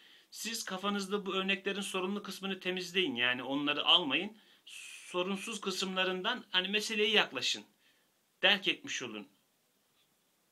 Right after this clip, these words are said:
Onun için veriyorum bunları. Yoksa bu örnekler birebir olayı anlatmıyor yani. Tekrar tekrar söylemek istiyorum bunu. Mesela siz çocuğunuzu aldınız, gezmeye çıkardınız.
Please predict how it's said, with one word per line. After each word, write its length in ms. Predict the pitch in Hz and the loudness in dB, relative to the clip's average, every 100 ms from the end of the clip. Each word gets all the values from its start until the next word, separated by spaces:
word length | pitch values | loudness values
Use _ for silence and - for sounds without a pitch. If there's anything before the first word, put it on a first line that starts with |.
| _ - | _ -6
Onun 220 | 180 226 | -2 0
için 260 | - 170 | 0 2
veriyorum 380 | 139 127 127 123 | 4 4 2 -2
bunları. 280 | 131 131 135 | -2 0 0
Yoksa 320 | 156 - 156 | -2 -4 -4
bu 60 | 147 | 0
örnekler 520 | 143 147 143 147 139 | 2 0 0 -2 0
birebir 240 | 143 147 | 2 2
olayı 320 | 143 139 143 143 | 2 4 4 4
anlatmıyor 540 | 143 147 - 113 104 | 4 2 0 -6 -4
yani. 440 | 101 101 127 196 - _ _ | -2 -2 -2 -8 -14 _ _
Tekrar 360 | 151 151 160 156 | -8 0 0 0
tekrar 240 | 147 156 | -6 -6
söylemek 420 | 147 143 151 147 | 0 0 0 -4
istiyorum 440 | - - 120 117 113 | -6 -8 -8 -8 -10
bunu. 260 | - - _ _ _ _ _ _ _ _ _ - - - _ _ _ _ - | -10 -12 _ _ _ _ _ _ _ _ _ -20 -20 -20 _ _ _ _ -10
Mesela 500 | 185 - 233 214 175 | -4 -2 2 4 4
siz 360 | - 247 208 - | 2 -4 -6 -4
çocuğunuzu 580 | 233 208 202 185 147 165 | -4 -2 0 0 0 2
aldınız, 720 | 185 196 165 185 208 - - - | 2 2 0 -4 -6 -10 -14 -4
gezmeye 460 | 151 170 185 190 185 | -2 0 0 0 0
çıkardınız. 800 | - 151 123 113 107 104 - | 0 0 0 -2 -10 -10 -12